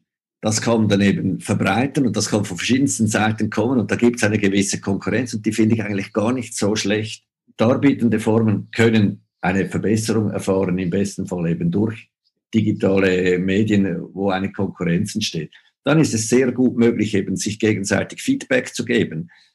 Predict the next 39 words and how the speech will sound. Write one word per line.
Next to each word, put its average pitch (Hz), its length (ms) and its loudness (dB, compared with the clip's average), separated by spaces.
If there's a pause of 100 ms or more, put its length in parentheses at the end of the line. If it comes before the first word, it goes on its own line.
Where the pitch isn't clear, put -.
(160)
Auch 107 180 0
wenn 107 160 4
man 101 140 2
lokal 101 400 2
nicht 113 200 0
am 104 100 0
gleichen 95 420 -2
Ort 123 320 -2
ist, 92 220 -4
die 95 180 -4
ganze 117 340 -2
Feedback-Kultur, 104 1040 -2 (200)
äh, 82 80 -12 (160)
bereichert 113 540 2
sich 107 240 -2
mit, 104 240 -2
äh, 98 180 4
digitalen 98 600 0
Medien. 90 320 -4
Und 98 180 -4
dann, 104 160 2
was 95 220 -4
Jöran 104 360 0
gesagt 98 380 -4
hat, 85 80 -8 (400)
gerade 104 260 2
wenn 104 120 4
es 98 100 2
um 92 160 -2
Projekte 95 540 0
oder 90 160 2
um 87 100 2
Wochenplan 90 640 0
geht, 85 260 -2 (160)
hat 98 200 -2
man 98 80 0
einfach 85 320 0
zusätzliche 101 720 2
Möglichkeiten, 87 880 -4